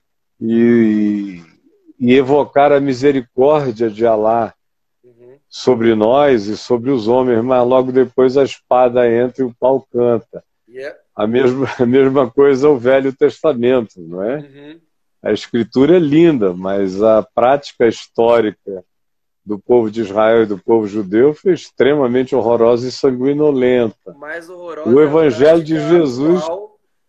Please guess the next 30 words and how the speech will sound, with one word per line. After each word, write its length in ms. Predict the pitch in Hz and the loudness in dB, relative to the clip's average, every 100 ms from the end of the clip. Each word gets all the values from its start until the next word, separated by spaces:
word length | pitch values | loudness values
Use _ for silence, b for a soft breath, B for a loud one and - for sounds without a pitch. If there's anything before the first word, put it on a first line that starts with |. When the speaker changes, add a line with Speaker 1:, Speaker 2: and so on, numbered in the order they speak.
| _ _ | _ _
Speaker 2:
mais 300 | 143 147 165 | -12 -10 -10
ho-, 160 | 180 175 | -14 -18
mais 240 | 143 151 185 | -14 -12 -12
Speaker 1:
O 60 | |
Speaker 2:
horrorosa 420 | 170 151 147 165 | -14 -14 -14 -14
é 40 | 170 | -18
a 40 | |
prática 460 | 160 160 165 - 170 | -18 -20 -20 -18 -18
atual 640 | 165 208 156 143 170 180 _ _ _ _ _ - | -18 -16 -12 -12 -12 -16 _ _ _ _ _ -10
do 120 | 131 | -6
Speaker 1:
É. 40 | |
Speaker 2:
Antigo 280 | 113 110 - | -6 -6 -12
Testamento. 720 | - 330 - 151 131 120 _ 107 _ _ _ | -20 -20 -18 -16 -18 -20 _ -20 _ _ _
Speaker 1:
É, 200 | 135 120 | -2 2
o, 420 | 113 123 135 135 120 | 4 4 4 4 4
o 140 | 135 | 4
Evangelho 580 | 131 143 135 123 135 139 | 2 0 0 2 0 0
de 160 | 135 | -6
Jesus 460 | 127 143 123 139 147 | -2 0 0 0 2
é 100 | 185 | 2
lindo, 440 | 170 147 143 117 | 2 2 2 2
agora 440 | 98 101 104 107 107 | -2 0 0 2 0
a 40 | |
prática 560 | 107 120 123 120 - 127 | 0 0 0 0 -2 -4
do 160 | 120 120 | -2 -2
cristianismo 960 | 127 110 131 113 113 127 147 165 175 | -4 0 0 2 2 2 2 0 2
é 140 | 160 151 | 2 2
uma 200 | 151 180 | 2 0
tragédia. 760 | 190 320 226 151 151 98 92 - _ _ _ _ _ _ _ _ _ _ | 0 0 4 4 2 -2 -10 -18 _ _ _ _ _ _ _ _ _ _
Então, 800 | 113 113 120 135 165 147 110 | -12 -4 0 2 2 0 -2